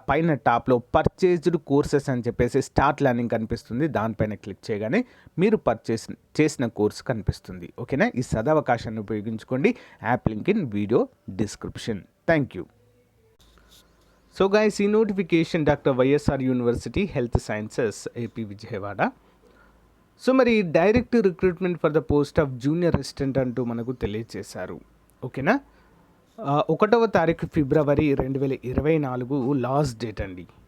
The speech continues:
ఓకేనా? అందరూ కూడా గమనించాలి. మరి వీటికి ఎవరు ఎలిజిబుల్ అని చూసినట్లయితే డిగ్రీ కంప్లీట్ చేసిన ప్రతి ఒక్కరు కూడా ఎలిజిబుల్ అండి వీటికి.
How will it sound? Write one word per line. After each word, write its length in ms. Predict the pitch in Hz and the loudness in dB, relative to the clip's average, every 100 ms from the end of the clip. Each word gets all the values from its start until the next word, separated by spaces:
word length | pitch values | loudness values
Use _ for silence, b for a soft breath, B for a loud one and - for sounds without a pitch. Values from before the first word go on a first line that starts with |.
| _ _ _ _ 120 | _ _ _ _ -14
ఓకేనా? 360 | - 127 190 - | -8 -4 -4 -4
అందరూ 260 | 123 120 | -8 -8
కూడా 400 | 110 117 123 127 113 | -8 -6 -6 -6 -6
గమనించాలి. 640 | 110 110 110 110 123 131 247 B B B | -8 -8 -10 -10 -4 0 0 B B B
మరి 100 | 233 | 0
వీటికి 340 | 240 247 220 240 | 2 2 2 2
ఎవరు 480 | 196 165 156 196 247 | 4 4 4 4 4
ఎలిజిబుల్ 380 | 214 196 190 | 4 2 2
అని 120 | 190 185 | 0 0
చూసినట్లయితే 760 | 175 165 - 160 151 147 165 | 0 -2 -2 -2 0 2 2
డిగ్రీ 480 | 135 120 147 156 226 | 0 -2 -2 0 0
కంప్లీట్ 580 | - 165 151 160 151 156 | 2 0 0 0 0 0
చేసిన 260 | 147 - | 0 -2
ప్రతి 580 | 135 - 151 - - 190 | -6 -4 -4 -6 -2 0
ఒక్కరు 420 | 151 143 - 160 | 2 2 2 0
కూడా 240 | 135 139 139 | 2 0 2
ఎలిజిబుల్ 420 | 120 113 127 110 | 0 -2 -6 -6
అండి 200 | 104 107 | -8 -10
వీటికి. 500 | 95 95 - - 69 | -12 -4 -4 -4 -20